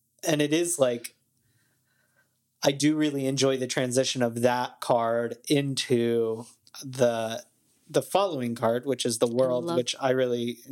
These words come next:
Speaker 2: The, tell us. I love that card.
Speaker 1: Um, the Infinity Loop shows up again in my World card, and, um, which is some symbolism I use throughout the deck, uh, which isn't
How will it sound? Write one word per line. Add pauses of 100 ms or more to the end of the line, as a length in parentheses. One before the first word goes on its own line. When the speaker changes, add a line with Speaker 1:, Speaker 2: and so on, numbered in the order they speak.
(560)
Speaker 2:
The, (100)
tell
us.
I
love
that
card.
Speaker 1:
Um, (1000)
the
Infinity
Loop
shows
up
again
in
my
World
card, (120)
and,
um, (840)
which
is (240)
some
symbolism
I
use
throughout
the
deck, (420)
uh,
which
isn't